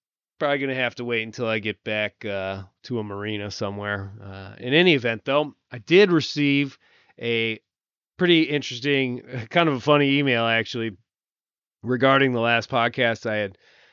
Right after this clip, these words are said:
I'd sort of been, Jade and I were talking about some of these just far off islands, and one of the ones that I had, I had mentioned was Henderson Island.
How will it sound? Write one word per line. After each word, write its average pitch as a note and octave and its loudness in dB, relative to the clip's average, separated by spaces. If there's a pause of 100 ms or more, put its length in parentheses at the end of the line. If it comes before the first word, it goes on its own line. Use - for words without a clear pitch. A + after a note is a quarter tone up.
(240)
I'd A#2+ -6
sort E3+ 4
of D3 0
been, B2 0
Jade D#3 4
and C#3+ 0
I C3 2
were A#2+ 0
talking C3 -2
about A2+ -4
some B2 -6
of A2 -6
these G2 -10 (380)
just - -10
far C#3+ 4
off B2+ 4
islands, G#2+ -2 (460)
and G2+ -8
one C3 2
of C#3+ 0
the C3+ 2
ones A#2+ 0
that A2+ -6
I A2 2
had, G#2 -6 (800)
I B2 0
had A#2 0
mentioned A2 -6
was G#2 -8
Henderson D3 0
Island. F2+ -10